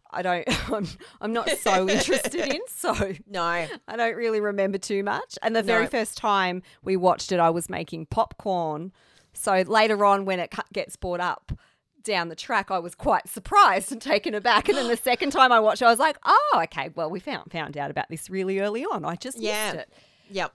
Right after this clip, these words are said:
Speaker 1: But there's a Spanish king. His daughter's sick. He needs to get this, uh, magical petal from this magical tree, um, that the petals are called the Tears of the Moon,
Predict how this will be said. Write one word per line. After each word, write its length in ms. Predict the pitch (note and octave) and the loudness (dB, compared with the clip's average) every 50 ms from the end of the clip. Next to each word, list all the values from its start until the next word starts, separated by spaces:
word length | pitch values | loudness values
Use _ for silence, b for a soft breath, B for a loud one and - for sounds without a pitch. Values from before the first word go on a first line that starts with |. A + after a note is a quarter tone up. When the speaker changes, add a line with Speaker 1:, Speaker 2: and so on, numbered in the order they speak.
| _ _ - | _ _ -6
Speaker 1:
But 200 | A#3+ A3 G#3+ - | -6 -6 -4 -2
there's 200 | A#3+ A#3 A3 A3+ | -2 -2 -2 -2
a 60 | B3 | -6
Spanish 480 | - - - C4+ C4+ C#4 C#4 C#4+ - - | -6 -4 -2 -2 -2 -2 -2 -6 -8 -12
king. 420 | - - - G3+ G3 G3 G3 G3+ | -14 -8 -6 -4 -2 -2 -2 -4
His 280 | G#3+ G3 B3+ B3 A3+ - | -4 -4 -6 -8 -6 -4
daughter's 400 | - A#3+ A#3+ A#3 A#3 A3+ G#3+ G3+ | 0 0 2 2 2 0 0 0
sick. 540 | - - - F#3 E3 E3 D#3 - _ - - b b b b b | -2 -2 -2 -4 -6 -6 -8 -10 _ -20 -20 b b b b b
He 160 | - A3 G#3+ | -4 -4 -2
needs 460 | G#3+ G#3 G#3 G#3+ A3+ G#3 G3 - - | 0 0 0 0 -2 -4 -6 -12 -12
to 580 | - - - A#3 G#3+ G3+ G3+ G3 F#3+ F#3+ F#3 F#3 b b b b b _ _ - | -12 -12 -8 -6 -4 -4 -2 -4 -4 -4 -6 -10 b b b b b _ _ -6
get 220 | A3 F#3+ - _ - | -6 -6 -6 _ -12
this, 200 | F#3+ F#3 F3+ - - - - _ - | -10 -10 -10 -10 -12 -14 -16 _ -8
uh, 280 | - F3+ E3 E3 D#3+ - | -6 -4 -2 -2 -2 -2
magical 720 | F#3+ G3+ A#3 B3 A#3 - C4 - - B3 A#3 A3 G#3 G3 F#3+ | -2 0 0 0 0 -2 -8 -6 0 2 4 4 4 4 2
petal 560 | - - - G#3 F#3 F3+ F#3 F#3 F#3 F3+ F3 | 0 -4 -4 -2 -2 0 0 0 0 -2 -2
from 260 | - - F#3+ F3 F3 | -4 -6 -6 -6 -4
this 420 | E3+ E3+ E3+ E3 - - - - - _ _ _ _ _ _ - | -4 -4 -4 -4 -6 -6 -8 -10 -10 _ _ _ _ _ _ -8
magical 540 | G3 G3+ G3 G3 - G#3 G3 - - F#3+ F#3 | -2 -2 -2 -2 -2 -6 -10 -8 -10 -10 -8
tree, 720 | - - - - F#3 F3 E3+ E3 D#3+ E3 D#3+ D#3+ D#3+ D#3 b b b b b b | -10 -10 -8 -4 -2 -2 0 -2 -2 -4 -6 -8 -10 -12 b b b b b b
um, 440 | - E3 D#3 D3+ D3+ D3+ D#3 E3 E3 _ _ - | -10 -8 -8 -8 -8 -10 -12 -14 -18 _ _ -14
that 240 | F3 C3 A2+ - - _ _ _ | -12 -12 -12 -12 -14 _ _ _
the 100 | D#3+ D#3+ | -18 -18
petals 380 | - - G3 F#3+ F#3 F3+ E3 - | -16 -12 -10 -10 -10 -10 -12 -14
are 60 | F3 | -16
called 400 | - - F#3 E3+ E3 D#3+ D#3 D3 | -16 -12 -12 -10 -10 -10 -12 -14
the 100 | - D#3 | -18 -18
Tears 380 | - - - A3+ G#3+ G#3+ F#3+ - | -16 -14 -12 -10 -8 -8 -8 -10
of 100 | G3+ - | -10 -8
the 120 | F#3 F3+ | -8 -8
Moon, 500 | E3+ D#3 D3+ D3+ D#3 D#3 D#3 D#3 D#3+ | -6 -6 -6 -4 -4 -4 -6 -6 -8